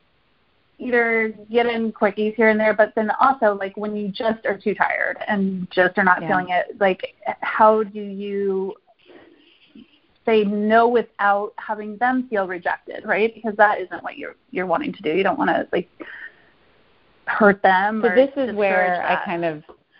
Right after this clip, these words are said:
Speaker 2: I have to do the disclaimer that, um, I, I, I have already lost my homeschool teacher card. <laughs> Like, I
Speaker 1: <laughs> Me too, man. I was doing good,
Speaker 2: From
Speaker 1: but
Speaker 2: the
Speaker 1: now I'm
Speaker 2: very,
Speaker 1: like, "You know
Speaker 2: yeah.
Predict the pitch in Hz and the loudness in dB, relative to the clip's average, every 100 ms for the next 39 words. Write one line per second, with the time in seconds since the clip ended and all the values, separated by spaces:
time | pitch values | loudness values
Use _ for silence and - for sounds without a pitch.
0 | - 180 - 190 214 208 175 190 170 160 | -20 -14 -6 0 0 0 -2 0 2 0
1 | 170 - 175 165 160 151 151 151 143 143 | -2 -4 -2 0 0 0 0 2 2 2
2 | - - 147 139 143 143 - _ _ _ | -2 -4 -4 -2 -4 -6 -12 _ _ _
3 | _ _ _ _ _ _ - 190 208 233 | _ _ _ _ _ _ 2 4 4 4
4 | 247 269 277 - _ - - 175 175 _ | 2 2 -2 -6 _ -6 -2 0 -2 _
5 | 175 170 170 156 156 165 185 208 233 220 | -2 0 0 2 4 4 2 0 -2 -4
6 | - 151 156 156 170 - 160 151 147 147 | -8 -4 0 0 0 -6 -4 -2 0 -2
7 | 147 160 160 - 156 151 147 151 - - | 0 0 -2 -2 0 2 2 0 -6 -4
8 | 151 156 151 - 143 131 139 - 294 247 | -2 -2 -2 2 2 4 2 6 6 6
9 | 233 190 - 175 196 202 698 587 294 587 | 0 -4 -6 -4 -2 -4 -4 -2 -2 -4
10 | 523 175 175 - 381 262 294 269 226 202 | -12 -20 -20 -12 -6 -4 -4 -6 -6 -4
11 | 247 254 320 330 381 349 294 240 247 254 | -4 -4 -4 -4 -4 -6 -6 -6 -6 0
12 | 277 269 262 247 226 226 262 285 302 277 | 2 4 4 2 2 0 -2 -4 -8 -10
13 | 294 294 151 - | -10 -6 -6 -6